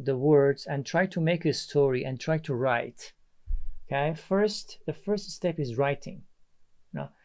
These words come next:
because writing and speaking are productive because you are producing information.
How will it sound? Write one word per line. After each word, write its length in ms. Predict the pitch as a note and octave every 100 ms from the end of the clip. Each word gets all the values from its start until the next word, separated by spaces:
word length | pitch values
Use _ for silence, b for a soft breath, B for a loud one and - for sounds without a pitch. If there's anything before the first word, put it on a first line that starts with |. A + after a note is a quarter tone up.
| -
because 320 | _ D3+ B2+
writing 380 | C#3+ F#3 F#3+ A3
and 160 | G3+ E3
speaking 440 | - D3+ C#3 D#3
are 100 | D3+
productive 720 | - D3+ C3 C3+ B2+ B2+ A2+ -
because 340 | - C#3+ B2
you 160 | C3 B2+
are 80 |
producing 600 | - C#3 B2+ C#3+ C#3+ D3 B2+
information. 720 | A2 A#2+ A2+ A2+ G#2+ -